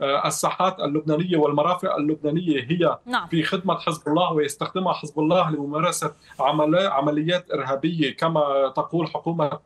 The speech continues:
Speaker 1: آه، نتنياهو. هل حزب الله مش، ما، ما بيلفت نظره هيدا الم-، الوضع وما بيدعي
Speaker 2: نعم.
Speaker 1: منه التوقف ومراجعة كل سياساته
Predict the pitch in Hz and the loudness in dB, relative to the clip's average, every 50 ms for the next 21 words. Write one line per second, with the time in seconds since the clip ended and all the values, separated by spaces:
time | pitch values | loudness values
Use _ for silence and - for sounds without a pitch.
0 | - 139 131 127 127 127 127 123 123 123 123 123 143 139 143 147 151 160 170 165 | -4 -2 0 0 2 2 2 2 2 0 0 0 -2 -2 0 0 2 2 2 2
1 | 147 131 139 139 - _ - - _ _ _ - - 151 185 247 254 220 - 226 | 0 0 -4 -8 -8 _ -20 -20 _ _ _ -2 0 2 2 2 0 -2 -2 -2
2 | 220 185 165 156 - 202 214 220 190 156 135 120 - _ _ _ _ _ - 143 | 0 0 0 0 0 0 0 2 0 0 0 -2 -4 _ _ _ _ _ -2 0
3 | 156 170 160 - - - - 190 185 - - 151 147 156 160 160 160 165 190 214 | 0 2 2 0 -2 -4 -4 -6 -8 -8 -4 -2 0 2 2 2 2 2 2 0
4 | 214 180 170 165 165 196 151 156 170 208 214 208 233 240 220 - 196 - 196 214 | -2 -4 -10 -12 -8 -4 -2 2 2 2 2 0 -2 -4 -4 -6 -6 -2 -2 0
5 | 208 208 208 190 160 139 147 175 165 180 160 160 160 160 147 139 139 139 143 143 | 2 2 0 0 0 -2 -2 -2 -2 -2 -2 -2 -2 0 0 0 0 -2 -4 -6
6 | 135 - 147 156 190 185 190 156 123 - _ _ _ - 156 156 180 214 220 220 | -8 -4 -2 -2 0 2 0 0 0 -2 _ _ _ -2 0 2 2 2 0 -2
7 | 226 202 208 190 170 262 233 180 175 147 151 180 208 214 196 165 165 - - 151 | -2 0 0 0 0 0 -2 -2 -4 -4 -2 0 2 2 0 0 -2 -2 0 -2
8 | 151 - - - - 175 180 214 - - - 190 160 - _ _ _ _ - 156 | -2 -2 -6 -4 -2 0 2 2 0 0 -2 -4 -4 -4 _ _ _ _ -4 0
9 | 160 165 165 165 160 175 190 214 226 208 175 175 165 160 - - 240 254 226 202 | 0 0 0 -2 -2 0 0 2 2 2 0 0 -2 -2 -4 -6 -6 -6 -6 -8
10 | - - 202 185 175 165 160 - 196 196 190 196 - 147 - | -8 -6 -2 -2 -2 -2 0 0 0 0 0 0 -2 -4 -4